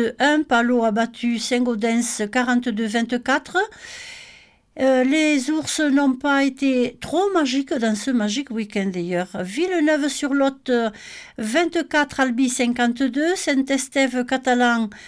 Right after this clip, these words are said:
a marqué vingt-deux points et Carcassonne trente. Saint-Georges, Illawarra quarante, Canterbury Bulldog, euh, quatre, Canberra Raider, euh, dix-neuf,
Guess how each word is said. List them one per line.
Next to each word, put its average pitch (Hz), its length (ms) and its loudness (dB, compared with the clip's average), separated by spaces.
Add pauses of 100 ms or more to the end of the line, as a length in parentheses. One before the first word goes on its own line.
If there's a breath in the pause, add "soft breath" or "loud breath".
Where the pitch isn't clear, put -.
(280 loud breath)
a 233 100 2
marqué 247 300 2
vingt-deux 247 460 0
points 294 340 0
et 254 160 0
Carcassonne 254 680 0
trente. 247 540 0 (1040 loud breath)
Saint-Georges, 311 920 2 (460)
Illawarra 262 840 2
quarante, 262 560 2 (100)
Canterbury 240 800 0
Bulldog, 214 880 -2
euh, 196 240 0 (180)
quatre, 339 540 2 (140)
Canberra 269 540 2
Raider, 240 560 2 (580 loud breath)
euh, 196 260 -2
dix-neuf, 277 720 0